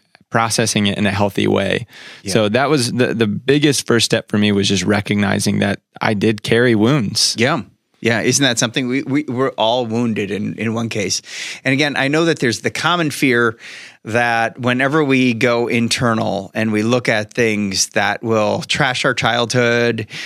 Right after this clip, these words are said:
Speaker 2: or we'll call our parents, you know, uh, you know, villains, and we're the victims of that. And I want you to really push that off. Let, let's not, let's just not try to focus and kinda iterate those things in our minds.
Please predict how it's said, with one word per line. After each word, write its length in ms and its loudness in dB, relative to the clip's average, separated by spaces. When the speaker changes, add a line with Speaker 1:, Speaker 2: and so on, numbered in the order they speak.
Speaker 2:
or 200 2
we'll 120 2
call 220 2
our 80 2
parents, 600 2
you 140 2
know, 260 2
uh, 340 0
you 180 -4
know, 120 0
villains, 500 2
and 140 2
we're 120 4
the 120 0
victims 500 0
of 160 -2
that. 340 0
And 80 -4
I 60 2
want 240 0
you 60 0
to 80 2
really 180 4
push 380 0
that 180 0
off. 220 0
Let, 240 -2
let's 240 0
not, 420 0
let's 240 0
just 160 -2
not 220 0
try 140 0
to 80 0
focus 640 -2
and 380 -2
kinda 280 -2
iterate 400 2
those 220 -2
things 260 -2
in 100 -4
our 80 -4
minds. 500 -4